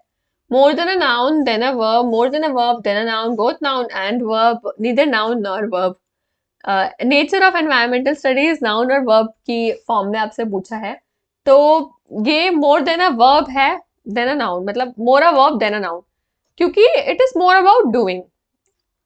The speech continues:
it is more about experiences rather than just a word। ठीक है,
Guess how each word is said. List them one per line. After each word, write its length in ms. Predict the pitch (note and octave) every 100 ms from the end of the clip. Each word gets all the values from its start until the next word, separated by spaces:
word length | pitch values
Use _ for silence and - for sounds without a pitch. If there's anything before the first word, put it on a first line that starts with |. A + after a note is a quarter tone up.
| _ _ -
it 140 | D4+
is 120 | G#4 D4+
more 200 | E4 F4
about 240 | E4+ F#4+ -
experiences 920 | B3+ - C#4+ A#3+ A3 F#3+ - F3+ - - G#3
rather 240 | A3+ B3
than 200 | C4 C4
just 320 | A3+ A3+ B3
a 40 | A#3+
word। 220 | F3 E3 - _ _
ठीक 140 | C#4
है, 120 | G4+